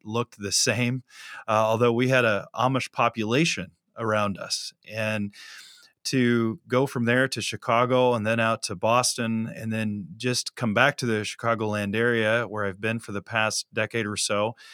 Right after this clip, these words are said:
and to see how the nations have been brought just to the city that I'm in. And we interact with people from Nepal, from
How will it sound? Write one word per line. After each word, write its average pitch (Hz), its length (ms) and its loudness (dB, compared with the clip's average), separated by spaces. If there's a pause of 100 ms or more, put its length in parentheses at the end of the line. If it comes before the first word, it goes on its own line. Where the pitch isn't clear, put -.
(260)
and 117 140 -2
to 117 80 0
see 147 220 2
how 143 160 4
the 120 80 2
nations 127 460 0
have 110 140 0
been 110 200 0
brought 120 320 2 (120)
just 127 300 -2
to 135 60 -4
the 117 100 -4
city 135 300 2
that 113 140 2
I'm 123 260 4
in. - 240 -8 (640)
And 110 200 -2
we 131 160 4
interact 120 400 2
with 117 100 -4
people 131 300 -2
from 143 240 0
Nepal, 98 520 0
from 123 540 -2